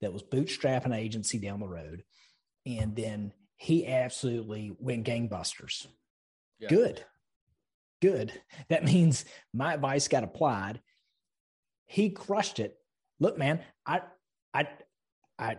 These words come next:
Speaker 1: I got nothing wrong with having a friend that's ten times more successful than me. I
Speaker 2: Yep.
Speaker 1: guarantee if I hang out with them enough,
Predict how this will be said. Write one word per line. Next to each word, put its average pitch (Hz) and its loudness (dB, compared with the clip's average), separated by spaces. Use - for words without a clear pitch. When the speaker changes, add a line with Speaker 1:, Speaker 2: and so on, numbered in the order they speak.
Speaker 1:
I 127 -2
got 147 4
nothing 147 2
wrong 143 4
with 131 0
having 139 0
a 98 -6
friend 131 -2
that's - -6
ten 123 0
times 113 -2
more 107 0
successful - -2
than 82 -6
me. 85 -8
I 131 0
Speaker 2:
Yep. 135 4
Speaker 1:
guarantee 139 4
if - 0
I - 2
hang 131 2
out 131 0
with 156 0
them 156 0
enough, 180 -2